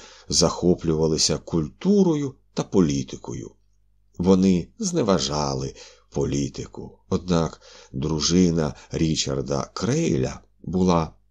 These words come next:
сповнена ідей. В ній було більше ідей, ніж здорового глузду. Вона мала поетичні і музикальні здібності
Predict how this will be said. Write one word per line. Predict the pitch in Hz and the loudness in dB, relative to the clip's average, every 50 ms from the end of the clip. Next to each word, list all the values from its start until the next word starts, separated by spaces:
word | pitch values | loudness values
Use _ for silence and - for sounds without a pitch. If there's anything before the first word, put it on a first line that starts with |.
| _ | _
сповнена | - - - - - - 90 85 80 80 80 82 80 76 80 - - | -12 -12 -12 -10 -4 2 4 4 4 4 0 -2 0 0 -2 -4 -4
ідей. | - - 87 80 78 95 90 78 64 - - _ _ _ _ _ _ _ _ _ - | -6 -8 -8 -4 -4 -4 -4 -4 -6 -8 -12 _ _ _ _ _ _ _ _ _ -4
В | 101 101 135 - 233 | 0 0 2 2 4
ній | 226 202 | 4 4
було | 127 - 110 110 120 139 139 107 | 4 4 4 6 6 6 6 6
більше | 82 98 131 165 76 - - - 98 - - | 4 4 2 2 2 0 0 0 0 -2 -2
ідей, | - 85 76 67 95 113 135 139 113 90 69 - - - - - - - | -4 -6 -2 0 0 2 2 4 2 2 2 -2 -8 -20 -20 -20 -18 -10
ніж | 80 82 87 87 85 80 - - - - - | -4 -2 2 2 2 2 0 -4 -8 -12 -8
здорового | - 76 76 76 82 87 85 85 85 82 82 82 85 80 82 85 78 - - - | -6 -6 -6 -2 0 0 2 4 4 6 6 6 4 4 6 4 2 2 -2 -8
глузду. | 80 78 80 82 82 90 117 147 143 - - - - 65 - - - _ _ - | -8 -4 -2 0 2 2 2 0 0 -4 -6 -6 -6 -8 -8 -8 -14 _ _ -4
Вона | 85 92 95 90 87 85 | 0 2 2 4 4 2
мала | 78 78 87 90 90 90 87 85 | 0 0 -2 0 0 0 0 0
поетичні | - - - 90 90 85 85 - - 107 123 139 135 - - - 71 78 78 73 - - - _ _ - | -2 0 0 2 2 2 0 -2 -2 -2 -2 -2 -2 -2 -2 -2 -2 -6 -8 -8 -10 -18 -20 _ _ -4
і | - | 0
музикальні | 139 117 101 95 92 82 - - 82 78 78 78 76 76 78 78 71 - - - - _ - | 2 2 4 4 2 0 -2 0 -2 0 0 0 0 -2 -2 -4 -6 -8 -12 -20 -20 _ -4
здібності | 90 85 80 76 73 87 127 170 - - 71 64 69 - - - - - 69 67 - - | -4 -2 -2 -2 -2 0 0 0 0 -2 -4 -6 -4 -4 -4 -4 -4 -6 -8 -8 -10 -14